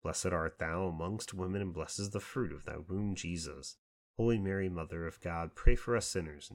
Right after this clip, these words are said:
now and at the hour of our death. Amen. Glory be to the Father, and the Son, and the Holy Spirit, as it was in the beginning, is now, and ever shall be, world without end.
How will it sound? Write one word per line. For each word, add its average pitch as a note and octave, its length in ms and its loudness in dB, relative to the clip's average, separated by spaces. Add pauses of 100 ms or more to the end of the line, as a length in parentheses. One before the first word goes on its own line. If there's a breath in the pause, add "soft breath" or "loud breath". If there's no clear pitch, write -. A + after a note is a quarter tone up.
now E2 220 -2
and G2+ 100 -2
at G#2 120 -4
the G2 140 -2
hour D2+ 140 -4
of D#2 120 -8
our E2 100 -4
death. D#2+ 260 -10
Amen. D#2+ 480 -4 (680)
Glory B2+ 220 4
be A#2+ 140 2
to G2 120 0
the D#2+ 100 -4
Father, F#2 420 2
and D#2+ 100 -2
the D2 40 -10
Son, E2+ 200 -4
and D2+ 80 -6
the D2+ 40 -8
Holy D2+ 220 -6
Spirit, G2+ 360 0
as G#2+ 140 -2
it A2+ 100 2
was F2+ 280 -2
in A#2 60 -2
the A2+ 60 0
beginning, A2+ 460 -2
is F2+ 240 -8
now, E2+ 200 -4
and E2+ 100 -6
ever - 160 -12
shall A#2+ 300 0
be, B2 220 2
world G2 300 -2
without C3 360 0
end. D#2 280 -4